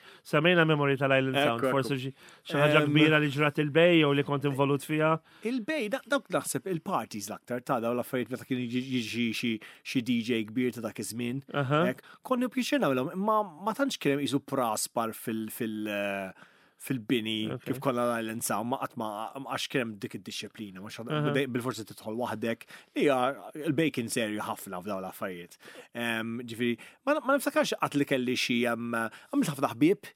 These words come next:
Speaker 1: Aha.
Speaker 2: il-bej, ġifieri D Js oħrajn kont, kont ningwala
Speaker 1: Kienu
Speaker 2: magħhom.
Speaker 1: bdew il-Bej Awards, naħseb, eh, sakemm kont ilek hemm
Speaker 2: Ekku,
Speaker 1: inti.
Speaker 2: iva, iva, l-Bej Awards. Em, ma niftakar ġili konna, per eżempju, em, xi bib tgħin, per eżempju, em, eh, titla Weekend Għawdex, em, id-doq.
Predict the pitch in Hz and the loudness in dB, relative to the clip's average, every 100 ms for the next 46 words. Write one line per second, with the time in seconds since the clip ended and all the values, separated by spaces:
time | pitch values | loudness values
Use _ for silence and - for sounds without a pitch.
0 | _ _ 156 160 156 139 139 170 131 131 | _ _ 2 6 6 6 4 2 0 0
1 | 120 123 131 127 120 139 143 131 123 113 | 0 -2 0 -2 0 0 0 -2 -6 -4
2 | 123 110 117 113 117 113 170 165 160 151 | -4 -4 -6 -2 -2 0 2 4 4 6
3 | 170 143 143 131 123 139 170 151 151 143 | 6 6 4 4 2 4 2 2 -2 -2
4 | 175 180 151 143 135 - 135 131 120 123 | 4 2 4 0 0 -2 -2 -2 -4 -8
5 | 120 123 123 143 156 170 165 147 - 131 | -4 -4 -4 0 0 2 4 6 6 4
6 | 120 107 107 104 117 117 143 165 156 143 | -2 -6 -8 -8 -8 -4 -2 -2 -2 -2
7 | 143 147 156 151 151 151 139 123 139 131 | -2 -4 -2 0 0 -2 -4 -2 -4 -2
8 | 131 127 120 127 127 117 127 123 120 127 | -4 -2 -4 -6 -8 -8 -4 -4 -4 -6
9 | 120 120 131 139 123 127 120 123 117 117 | -10 -8 -6 -6 -6 -6 -6 -8 -8 -10
10 | 117 120 117 - - _ - 120 120 120 | -8 -10 -10 -20 -20 _ -6 -4 -4 -6
11 | 123 120 117 113 110 110 110 104 95 - | -6 -6 -6 -8 -8 -10 -14 -18 -20 -20
12 | - - - - - 131 127 151 120 127 | -20 -20 -16 -8 -2 -2 -2 -4 -4 -4
13 | 127 143 135 135 147 - - - - _ | 0 2 2 0 0 -4 -8 -16 -20 _
14 | 120 117 113 113 139 156 - | -6 -4 -4 0 2 2 -2